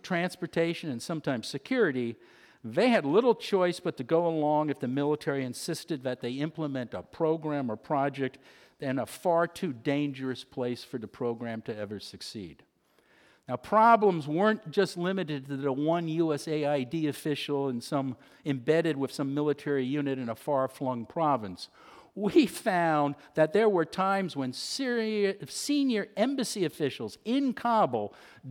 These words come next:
didn't know of a military-generated program or project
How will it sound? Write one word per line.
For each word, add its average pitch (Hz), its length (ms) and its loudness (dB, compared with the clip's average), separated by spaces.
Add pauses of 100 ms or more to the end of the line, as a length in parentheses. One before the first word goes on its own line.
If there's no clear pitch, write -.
didn't 247 360 2
know 214 420 4
of 185 160 4
a 151 80 2
military-generated 180 1800 0
program 147 800 2
or 127 100 0
project 151 680 0